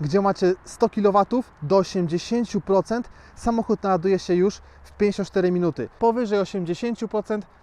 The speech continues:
ze względu na ochronę baterii samochód ładuje się już wolniej, mniej więcej półtorej godziny naładujemy samochód do pełna. Przy ładowarce pięćdziesięciokilowatowej ładowanie do osiemdziesięciu procent trwa około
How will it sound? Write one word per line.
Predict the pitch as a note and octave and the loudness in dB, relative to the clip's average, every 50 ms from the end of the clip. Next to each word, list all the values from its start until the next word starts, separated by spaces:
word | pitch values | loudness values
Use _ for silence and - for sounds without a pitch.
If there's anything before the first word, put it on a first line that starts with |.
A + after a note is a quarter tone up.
| _ - | _ -8
ze | F3+ | -6
względu | E3 F#3 G3 F#3 F3 F3+ | -4 -2 -2 -2 -2 -2
na | F3 E3+ | -2 -2
ochronę | D#3+ - - G#3+ G#3+ G#3 F#3+ | -2 -2 -4 -4 -4 0 0
baterii | G3 - - G3 F#3 G3 G3+ - - - - - - | 0 0 0 0 0 0 -4 -6 -10 -20 -20 -20 -16
samochód | - - G#3+ G3+ G3 F#3+ - F3+ F3+ | -4 -2 -2 0 0 -2 -4 -4 -2
ładuje | F3 E3+ F3+ E3 | 0 0 0 0
się | - D#3 | 0 -4
już | D3 C#3+ D3 | -4 -4 -4
wolniej, | D3 F3 G3+ G#3 G3+ F#3+ F#3+ G3 F#3+ - - - - - - | 0 0 2 2 2 0 -2 -4 -4 -6 -10 -20 -20 -10 -4
mniej | G3 G#3 G#3 F#3+ | -2 0 0 2
więcej | A3+ A3+ G#3+ - G#3 F3 | 0 0 0 0 -2 -2
półtorej | - F3 F3+ - G3 F#3+ F#3+ F3+ | -2 -2 -2 0 2 2 2 4
godziny | E3+ F3 D3+ E3 F3 F3+ F3+ F3 - - - | 2 2 2 2 -2 -2 -4 -4 -8 -10 -6
naładujemy | F#3 G#3 A3 G3+ F3+ G3+ G3 F#3 F3 | 0 2 2 2 2 2 0 0 0
samochód | - F3 D#3+ D#3 - E3 C#3+ | -2 -2 -2 -2 -2 -4 -2
do | C#3 D#3+ C#3 | -2 -2 0
pełna. | - F3 D#3+ D#3+ D3 A2+ - - - - - | 2 2 2 2 0 -4 -8 -12 -18 -20 -18
Przy | - - - A3+ | -10 -2 0 4
ładowarce | A3 G#3 F3+ F#3+ F#3+ F3+ G3+ G3+ G3 - G3+ F3 | 4 4 4 2 2 2 2 2 2 0 -2 -2
pięćdziesięciokilowatowej | - - F#3 E3+ E3 D#3+ - G#3+ G#3+ - F#3+ - - G3+ G3 F#3+ F#3 F#3 - G#3 G3+ F#3+ A3 A#3+ C4 - - - - - - | 0 0 0 0 0 -2 -2 -2 -2 -2 -4 -4 -2 0 0 0 0 0 0 0 0 2 0 -2 -2 -4 -10 -20 -20 -6 0
ładowanie | F#3+ G3+ F#3+ F#3+ G3 F#3 G#3 G3+ G3 F#3 | 0 2 2 2 2 2 2 0 0 0
do | D#3 F3+ E3+ | 0 0 -2
osiemdziesięciu | F3 D#3 - F#3 E3+ E3 D#3 D#3+ - - A3 A3 - - G#3 | -4 -6 -4 -6 -4 -4 -4 -4 -4 -4 -4 -4 -4 -4 -6
procent | - G#3 G#3 G3 - A3 G#3+ G#3 - - - - - - - | -2 -2 -2 -2 0 -2 -4 -4 -6 -12 -20 -20 -20 -20 -20
trwa | - - C#4 B3+ A#3+ | -2 2 4 4 4
około | G#3+ - A3 G3+ G3 G3+ G3 | 4 4 2 4 4 4 2